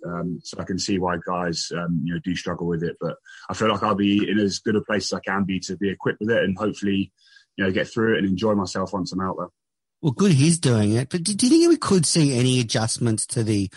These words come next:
Speaker 2: quarantine laws by the Big Bash? Do you think if we hit eighty percent double vaxxed, we, we could have a, a different situation where at least maybe some players can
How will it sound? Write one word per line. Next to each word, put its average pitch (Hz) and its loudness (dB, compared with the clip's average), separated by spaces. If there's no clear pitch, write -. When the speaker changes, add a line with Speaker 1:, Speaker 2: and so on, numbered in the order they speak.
Speaker 2:
quarantine 117 0
laws 117 0
by 107 0
the 123 0
Big 131 -2
Bash? 143 -2
Do 131 -8
you 117 -6
think 135 -4
if 117 -8
we 120 -2
hit 143 0
eighty 117 0
percent 117 -2
double 113 0
vaxxed, 113 -4
we, 107 -4
we 113 -6
could 127 -4
have 113 0
a, 107 -2
a 110 -4
different 135 0
situation 127 0
where 117 2
at 107 -2
least 117 0
maybe 113 0
some 110 0
players 107 -2
can 101 -4